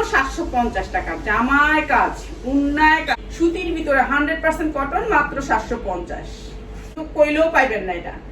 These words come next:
ঠিক আছে? এই ড্রেসটা পাইবেন না, এরকম ড্রেস পাবেন, অনেক ড্রেস আসবে। ঈদের দিন রাত্রে আনছি তো, ওই জন্য ক্যাটালগ চাপে চলে আসছে। এই যে, মাত্র সাতশো, কিন্তু আমি আপনাদেরকে দিয়ে দিলাম মাত্র সাতশো পঞ্চাশ। এখন যে এই করে না, খালি কয় গুরমু,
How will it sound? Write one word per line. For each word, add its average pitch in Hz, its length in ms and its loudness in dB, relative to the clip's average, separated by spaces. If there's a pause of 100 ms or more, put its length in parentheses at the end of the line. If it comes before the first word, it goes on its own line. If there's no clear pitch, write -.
(280)
ঠিক 359 120 -6
আছে? 427 160 -4
এই 320 180 2
ড্রেসটা 415 320 4
পাইবেন 254 280 -2
না, 269 120 2 (120)
এরকম 453 420 -2
ড্রেস 311 240 2
পাবেন, 262 220 2 (180)
অনেক 403 260 4
ড্রেস 294 220 -2
আসবে। 240 300 2
ঈদের 285 200 -4
দিন 294 120 0
রাত্রে 294 280 0
আনছি 311 240 2
তো, 427 140 -2
ওই 254 160 4
জন্য 240 200 -2
ক্যাটালগ 226 400 -2
চাপে 247 320 -2 (180)
চলে 214 180 0
আসছে। 165 300 -4 (220)
এই 175 80 -6
যে, 170 100 -8 (460)
মাত্র 302 340 2
সাতশো, - 340 -2
কিন্তু 320 220 0
আমি 285 160 2
আপনাদেরকে 277 460 -2
দিয়ে 262 160 2
দিলাম 285 220 0 (120)
মাত্র 233 180 -2 (160)
সাতশো - 340 -4
পঞ্চাশ। - 380 -8 (560)
এখন 370 200 -2 (100)
যে 311 60 -6 (120)
এই 320 60 -2 (200)
করে 269 220 2
না, 320 60 2 (100)
খালি 294 220 0
কয় 277 240 0
গুরমু, 269 220 0